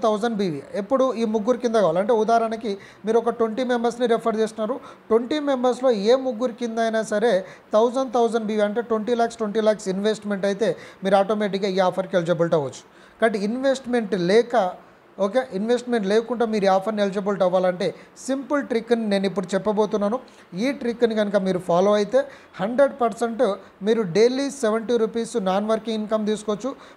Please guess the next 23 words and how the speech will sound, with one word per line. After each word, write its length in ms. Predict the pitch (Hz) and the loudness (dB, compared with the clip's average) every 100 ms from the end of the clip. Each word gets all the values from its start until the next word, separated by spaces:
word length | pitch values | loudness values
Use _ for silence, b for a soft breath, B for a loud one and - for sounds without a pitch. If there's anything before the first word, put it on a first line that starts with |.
| - | 2
ప్లస్ 280 | 262 254 247 208 214 B B B 180 | 4 4 0 0 -4 B B B 2
మీరు 160 | 247 226 185 | 2 4 4
ఓవరాల్గా 520 | 254 285 262 262 247 214 | 4 6 2 2 0 0
ఈ 20 | 214 | -2
trip 220 | 208 247 247 | -6 -4 -2
enjoyment 520 | 220 220 233 220 220 208 - | -2 0 0 -2 -4 -6 -4
కొరకు 340 | 214 208 254 196 - B 160 | -2 0 0 -2 -4 B -2
one 140 | 196 233 | -2 2
point 260 | 254 247 233 220 | 2 2 -2 -2
five 160 | 220 220 | 0 2
lakhs 200 | 226 220 | 2 0
plus 220 | 226 220 214 180 | -4 -4 -2 -6
income 280 | 196 226 220 | -2 -2 0
తీసుకోవచ్చు. 420 | 220 220 220 247 277 B B 233 | -4 -2 -2 -2 -8 B B 2
plus 200 | 247 247 | 2 4
ఈ 20 | 220 190 | 0 0
Russia 280 | 208 277 269 262 | -2 -2 -2 0
tour 220 | 233 233 | 0 2
అనేది 340 | 214 202 190 196 | 2 0 -2 -4
మీరు 160 | 196 190 180 | -2 -2 -2
enjoy 260 | 170 175 151 | 0 -2 -2
చేయొచ్చు 220 | 143 - | -8 -8
friends. 260 | 143 123 | -12 -12